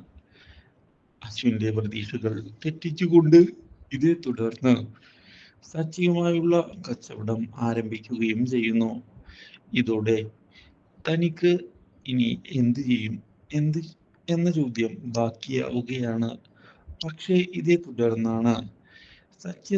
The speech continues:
നല്ലവനാണ് എന്നുള്ള കാര്യം സച്ചി, അശ്വിൻ മനസ്സിലാക്കുന്നത്.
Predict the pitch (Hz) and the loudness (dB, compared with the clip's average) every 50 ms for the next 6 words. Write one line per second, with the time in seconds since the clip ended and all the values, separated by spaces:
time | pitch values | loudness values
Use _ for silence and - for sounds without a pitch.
0 | 180 156 135 131 127 131 131 135 135 135 135 135 135 135 147 151 139 135 139 135 | 2 4 2 2 2 0 0 0 0 0 -2 -2 -2 -4 -4 -4 -4 -2 -2 -2
1 | 135 139 139 127 123 117 113 107 113 117 107 104 - - - - - _ _ _ | -2 -2 -2 -2 -2 -2 -2 -2 -4 -6 -6 -8 -14 -18 -20 -20 -20 _ _ _
2 | _ - - - 139 127 - - - - - _ _ _ _ _ _ _ _ _ | _ -18 -12 -12 -12 -10 -12 -14 -16 -18 -18 _ _ _ _ _ _ _ _ _
3 | _ - 143 135 - - - - 120 113 110 107 107 135 123 113 113 113 113 113 | _ -6 -4 -4 -4 -4 -4 -4 -4 -4 -4 -10 -10 -6 -4 -2 -2 -2 -4 -6
4 | - 123 123 117 117 117 - 165 131 120 113 104 110 | -6 -8 -6 -6 -6 -6 -8 -6 -4 -4 -4 -4 -4